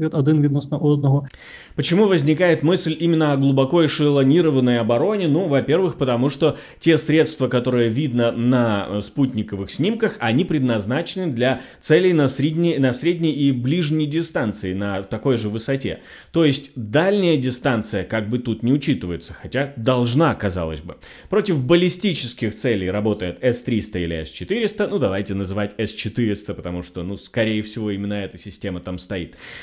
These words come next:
Speaker 2: Ну, и радиолокационные станции, которые стоят по всему периметру.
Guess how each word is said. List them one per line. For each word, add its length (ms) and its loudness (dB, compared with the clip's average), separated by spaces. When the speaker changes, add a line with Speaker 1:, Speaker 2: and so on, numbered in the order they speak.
Speaker 2:
Ну, 200 6
и 200 4
радиолокационные 920 2
станции, 460 -4
которые 540 0
стоят 400 -2
по 80 -2
всему 500 2
периметру. 640 0